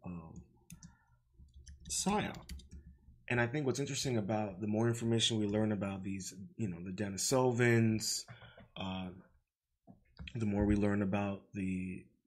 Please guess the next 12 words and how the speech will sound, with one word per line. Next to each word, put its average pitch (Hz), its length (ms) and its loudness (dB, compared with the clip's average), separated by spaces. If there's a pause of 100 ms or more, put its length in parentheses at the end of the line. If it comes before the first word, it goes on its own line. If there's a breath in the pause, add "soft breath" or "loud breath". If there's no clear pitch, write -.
(140)
the 95 100 -6
elongated 107 600 0
skulls 107 600 0
in 92 480 -4
Peru, 127 920 0
in 90 180 -6
Bolivia, 113 840 2
or 90 220 -6
in, 90 160 -6
even 110 280 4
in 110 160 4
Romania, 107 800 4